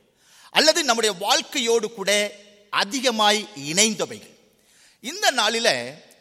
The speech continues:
ஆண்டவர் என்ன சொல்லுகிறார் என்று சொன்னால், "Remember your creator" என்று சொன்னால், அவருக்கும் உனக்கும் இடையில்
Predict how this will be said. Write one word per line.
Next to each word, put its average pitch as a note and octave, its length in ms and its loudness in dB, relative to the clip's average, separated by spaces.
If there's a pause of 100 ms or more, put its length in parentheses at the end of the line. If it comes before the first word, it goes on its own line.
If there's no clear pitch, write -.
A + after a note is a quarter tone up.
(200)
ஆண்டவர் D4 560 0
என்ன A#3+ 220 0
சொல்லுகிறார் G#3+ 420 0
என்று F3+ 180 -6
சொன்னால், F#3 360 -2 (1400)
"Remember F4+ 540 4
your C#4 260 2 (160)
creator" D#4 480 0
என்று A3 180 -2
சொன்னால், F3 380 -2 (420)
அவருக்கும் C4+ 960 0
உனக்கும் D4 680 -4
இடையில் F#3 840 -4